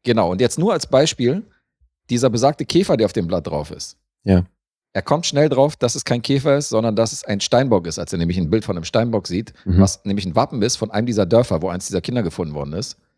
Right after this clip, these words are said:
Speaker 2: Okay.
Speaker 1: Also holt er zwei Kinder ran, die sagen, „Malt mir mal einen Steinbock.“
Speaker 2: Mhm.
Speaker 1: Und als sie den Steinbock gemalt haben, sah der nämlich genau aus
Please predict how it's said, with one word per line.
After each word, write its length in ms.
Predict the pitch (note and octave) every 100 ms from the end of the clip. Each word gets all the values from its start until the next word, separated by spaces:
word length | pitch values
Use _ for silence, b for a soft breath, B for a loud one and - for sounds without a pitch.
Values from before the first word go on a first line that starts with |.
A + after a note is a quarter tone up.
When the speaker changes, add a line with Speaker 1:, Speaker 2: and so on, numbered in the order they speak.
| _
Speaker 2:
Okay. 260 | G#2 G2 C#3+ - _
Speaker 1:
Also 200 | G#2 D3
holt 160 | C#3+ E3+
er 80 | E3
zwei 160 | D#3
Kinder 300 | C3 E3+ F3
ran, 140 | A2 C#3+
die 80 | G2+
sagen, 360 | A#2 C3 D#3 - _ _
„Malt 240 | G2 A2 A2+
mir 140 | B2+
mal 100 | A#2+
einen 80 | A2+
Steinbock.“ 520 | - F#2+ E2 C#2+ _ _ _ -
Speaker 2:
Mhm. 320 | G2 G#2 F#2 _ _ _ _ _ _ _ _
Speaker 1:
Und 140 | G3 F3
als 140 | -
sie 80 | A#2
den 120 | G#2+
Steinbock 380 | - C#3 D#3 D#3
gemalt 300 | F#2 F#2 A#2
haben, 160 | C3
sah 160 | G2+ A2
der 80 | A#2
nämlich 260 | G#2 G#2
genau 260 | - A2+ B2
aus 300 | G#2 A#2